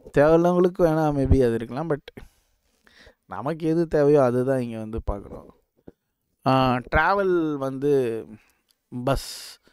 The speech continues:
is very good. ஃப்ரீக்வெண்ட்டா வந்துட்டுருக்கு. But என்னன்னா, ஒரு டெஸ்டினேஷனுக்கு போனா it takes more time. வாடா மாப்பியா. So, அதுக்கு வந்து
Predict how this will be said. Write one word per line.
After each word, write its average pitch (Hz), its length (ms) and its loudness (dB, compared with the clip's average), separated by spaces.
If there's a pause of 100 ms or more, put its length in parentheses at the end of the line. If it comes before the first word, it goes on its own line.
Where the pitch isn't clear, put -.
(760)
is - 220 4
very 139 180 6
good. - 320 -2 (480)
ஃப்ரீக்வெண்ட்டா 208 440 4
வந்துட்டுருக்கு. 156 800 -2 (420)
But 139 140 -4
என்னன்னா, 170 600 0
ஒரு 143 280 -2
டெஸ்டினேஷனுக்கு 156 640 0
போனா 156 220 -2 (120)
it 127 240 -6
takes 131 260 -6
more 131 180 0
time. 113 240 -6 (800)
வாடா 127 220 0
மாப்பியா. 123 380 -4 (720)
So, 120 180 -2
அதுக்கு 170 360 4
வந்து 170 280 2